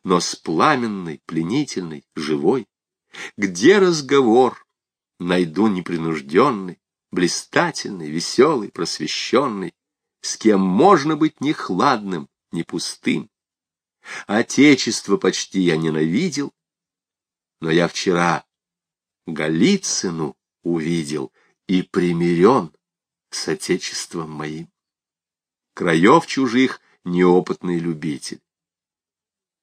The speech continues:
Столь же балагурно и столь же по существу значительно стихотворное обращение Пушкина к Голицыной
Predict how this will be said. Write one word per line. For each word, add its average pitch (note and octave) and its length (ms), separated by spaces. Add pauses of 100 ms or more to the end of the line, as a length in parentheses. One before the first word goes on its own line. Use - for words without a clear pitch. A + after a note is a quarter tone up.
(580)
Столь C4+ 340
же A3+ 120
балагурно G3 680
и D#3 40
столь F#3+ 260
же E3+ 100
по F3 100
существу E3+ 600
значительно C3+ 1120
стихотворное F#3+ 720
обращение F3 560
Пушкина F3 500
к D3 80
Голицыной D#3 680